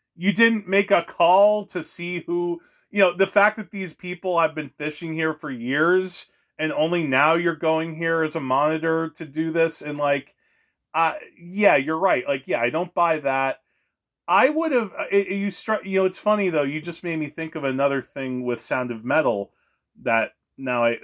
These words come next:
to compare it to, which is, you know, in that movie, it's not just the aesthetic, it's also, you could really feel, like, the inner life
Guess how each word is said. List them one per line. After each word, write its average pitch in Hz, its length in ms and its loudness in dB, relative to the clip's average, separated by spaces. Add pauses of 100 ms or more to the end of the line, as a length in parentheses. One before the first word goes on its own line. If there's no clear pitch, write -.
(120)
to - 100 -20
compare 151 460 0
it - 140 -10
to, 104 260 -8
which 110 260 -10
is, 120 360 -2 (580)
you 170 100 -6
know, 143 160 0
in 160 160 -6
that 175 200 2
movie, 165 180 0
it's 151 160 -4
not 202 240 0
just - 280 -2
the 156 100 -4
aesthetic, 202 560 -2
it's - 160 -8
also, 160 320 2
you 147 160 -10
could 139 200 -14
really 156 220 0
feel, 139 680 -2
like, 117 300 0
the 123 180 -10
inner 127 280 -2
life 104 560 -4